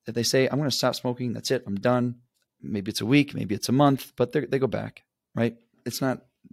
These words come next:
practical to ask somebody to do that forever. Ask them to do it for a year, very highly unlikely that that's even going to happen. But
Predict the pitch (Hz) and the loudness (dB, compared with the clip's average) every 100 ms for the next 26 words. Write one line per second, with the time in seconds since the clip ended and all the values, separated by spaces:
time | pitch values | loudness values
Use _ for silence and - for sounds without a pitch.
0 | - - 127 117 107 - 104 - 110 104 | -20 -6 -2 -2 -2 -4 -4 -4 -2 -2
1 | - - 110 101 92 - - 107 101 - | -4 -2 -2 -2 -6 -8 -4 -2 -2 -2
2 | - 104 101 104 90 - - _ _ - | -2 0 0 0 -6 -10 -18 _ _ -2
3 | 139 - 127 110 120 113 - 110 101 92 | 0 0 -2 0 0 0 0 -2 -2 -4
4 | 110 180 120 107 113 _ _ - 151 135 | 2 4 4 2 -4 _ _ -2 0 0
5 | 107 127 117 110 107 104 104 104 98 95 | 0 -2 0 0 0 -2 -4 -4 -6 -2
6 | 113 127 117 101 98 98 95 98 98 - | 0 0 -2 -4 -4 -4 -6 -6 -10 -8
7 | 98 101 170 123 | -8 2 2 2